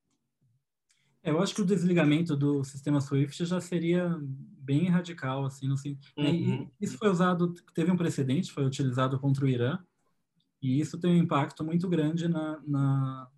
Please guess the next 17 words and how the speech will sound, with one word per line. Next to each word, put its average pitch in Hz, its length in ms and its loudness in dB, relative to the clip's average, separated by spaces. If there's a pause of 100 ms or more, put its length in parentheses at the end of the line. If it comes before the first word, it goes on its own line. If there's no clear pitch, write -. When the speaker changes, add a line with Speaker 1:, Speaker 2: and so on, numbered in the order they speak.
(300)
Speaker 1:
no 139 80 -2
comércio 143 400 2
exterior, 143 460 0
né? 127 100 -2
Isso 120 140 -8
dificulta 131 480 -4
muito. 151 320 2 (500)
A 143 80 0
Rússia 208 280 2
criou 180 260 4
o 175 40 4
próprio 175 300 0
sistema 147 400 -2
dela 131 240 0
de 120 100 -4
pagamento, 120 460 -2
já 127 240 0